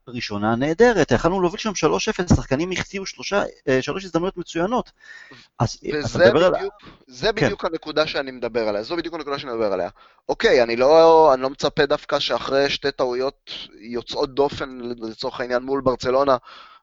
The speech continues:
Speaker 2: אה, הקבוצה תחזור ותהפוך, אה, תהפוך את המשחק לשלוש שתיים. העניין הוא שפשוט איבדנו צורה לחלוטין. כלומר, נתנו את ה-, את החצי משחק טוב, שלושים דקות, לא משנה.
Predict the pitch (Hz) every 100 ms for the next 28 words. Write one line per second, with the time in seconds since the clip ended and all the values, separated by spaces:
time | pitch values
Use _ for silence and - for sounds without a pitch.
0 | - 110 131 123 120 - 131 143 139 135
1 | 117 147 160 143 123 117 113 131 123 -
2 | 120 117 113 113 117 143 - 127 120 135
3 | 139 123 123 120 127 110 - - - -
4 | 120 170 208 165 139 214 185 151 131 151
5 | 165 185 - 147 139 156 156 143 131 120
6 | - 190 _ _ _ _ _ _ 123 117
7 | 120 117 - 160 175 - 143 139 131 123
8 | 120 117 113 92 120 110 101 - 165 -
9 | 196 180 - 175 - 160 143 - 113 185
10 | 185 185 147 143 151 - 135